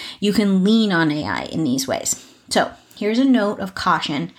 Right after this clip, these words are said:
with A I. If you feel, feel yourself freezing up over the fear of what A I could mean for the future photography,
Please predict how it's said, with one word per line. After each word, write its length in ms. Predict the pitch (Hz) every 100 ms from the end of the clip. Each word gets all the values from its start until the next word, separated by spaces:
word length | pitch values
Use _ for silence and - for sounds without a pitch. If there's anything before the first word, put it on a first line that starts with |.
| - - - _ _ -
with 180 | 170 170
A 160 | 190
I. 300 | 214 - - -
If 140 | 185
you 120 | 190
feel, 380 | 185 240 277 285
feel 460 | 269 - - 240 269
yourself 560 | 262 254 185 175 170
freezing 640 | - - 180 208 233 226 190
up 260 | 165 - - - - _ _ _ -
over 280 | 190 196 190
the 100 | 180
fear 500 | - 175 170 180 190
of 240 | 185 175
what 400 | 165 175 196 -
A 160 | 208 185
I 200 | 170 175
could 180 | 175
mean 220 | 175 170 175
for 120 | 175
the 100 | 170
future 340 | - 170 -
photography, 880 | 180 165 - 151 175 180 220 240